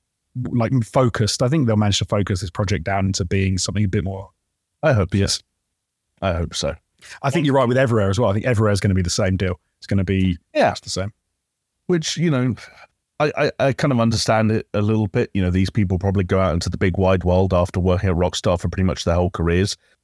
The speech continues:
Speaker 2: And there probably are a lot of people around them who kind of gas them up, and they're probably getting very excited about, you know, what the potential for this space or, you know, the,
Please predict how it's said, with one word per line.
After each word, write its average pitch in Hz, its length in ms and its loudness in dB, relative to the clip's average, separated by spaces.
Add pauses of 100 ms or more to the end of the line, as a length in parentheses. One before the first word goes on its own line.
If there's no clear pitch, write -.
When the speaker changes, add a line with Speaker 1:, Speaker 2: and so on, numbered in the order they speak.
(160)
Speaker 2:
And 92 160 2
there 90 80 4
probably 95 340 0
are 95 200 4
a - 20 2
lot 92 100 2
of 90 60 -2
people 90 240 0
around 87 300 2
them 95 140 2
who 98 120 0
kind 90 220 0
of 82 120 -4 (360)
gas 101 260 0
them 92 160 2
up, 98 160 0
and 92 100 2
they're 85 100 2
probably 95 240 0
getting 87 200 0
very 98 200 2
excited 92 340 -2
about, 90 340 0
you 95 100 2
know, 85 160 0 (500)
what 92 180 2
the 104 80 -2
potential 107 580 0
for 98 160 -2
this 92 160 2
space - 380 0
or, 90 300 2
you 90 100 0
know, 85 160 0
the, - 160 -6